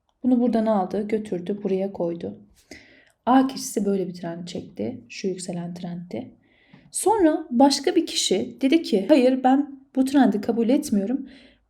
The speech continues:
Ben de şöyle bir trend buldum." diyor. Tamam mı? Bunu da birazcık daha böyle aşağı indiriyor. Daha çok vuruşu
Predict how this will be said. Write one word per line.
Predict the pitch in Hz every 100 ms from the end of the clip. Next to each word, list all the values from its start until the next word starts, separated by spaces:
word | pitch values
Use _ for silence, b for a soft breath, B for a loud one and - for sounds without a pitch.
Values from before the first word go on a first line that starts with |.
| -
Ben | 359 285
de | 233 269 - -
şöyle | - 311 285 190
bir |
trend | - 185 175 175
buldum." | 196 190 190 190
diyor. | 185 - -
Tamam | 294 320 196
mı? | - - -
Bunu | 285 208
da | 214 294 - _ _
birazcık | - 247 202 -
daha | 208 202
böyle | - -
aşağı | 190 - 190 190
indiriyor. | 208 214 226 254 247 - _ - _ -
Daha | 196 202
çok | 180 -
vuruşu | 190 190 - 196